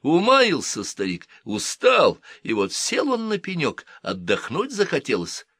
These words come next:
Обидно ему, что много обошел, а сбора никакого нет.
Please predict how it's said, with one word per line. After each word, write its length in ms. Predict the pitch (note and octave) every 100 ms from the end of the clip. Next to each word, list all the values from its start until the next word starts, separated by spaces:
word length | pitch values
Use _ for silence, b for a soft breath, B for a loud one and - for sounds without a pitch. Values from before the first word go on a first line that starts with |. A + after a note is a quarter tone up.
| _
Обидно 540 | - F3 G3 A#3 G#2+ G2+
ему, 320 | G2 G2 F2+
что 260 | - B2
много 380 | A2 C3 A2 A2+
обошел, 520 | A2+ A#2+ G#2 E3 D3 B B
а 160 | - G#2+
сбора 320 | F2 C3 A2+
никакого 500 | F#2+ E2+ E2+ A#2+ A2
нет. 360 | F#2+ E2+ E2+